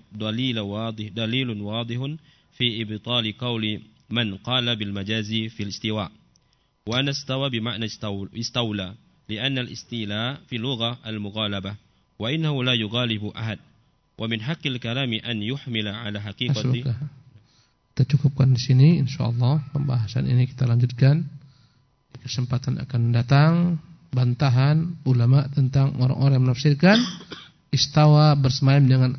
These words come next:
Speaker 2: tafsiran istaula. Maknanya menguasai. Allah menguasai aras. Kalau menguasai aras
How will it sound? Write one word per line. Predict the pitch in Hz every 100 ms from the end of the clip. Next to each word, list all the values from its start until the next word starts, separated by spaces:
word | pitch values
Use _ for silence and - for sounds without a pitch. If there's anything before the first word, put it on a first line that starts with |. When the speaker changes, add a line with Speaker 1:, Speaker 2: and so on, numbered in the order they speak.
| - -
Speaker 2:
tafsiran | - 127 - 131 135 147 156 - - -
istaula. | 131 - - - 123 117 117 117 113 110 - - _ _ _ _ -
Maknanya | 131 135 120 120
menguasai. | 120 131 131 123 123 120 120 117 107 -
Allah | 113 123
menguasai | 123 120 113 117 131
aras. | 110 113 107 - - - _ _ _ _ _ _
Kalau | 233 -
menguasai | 185 170 147 151 120
aras | 113 117 - -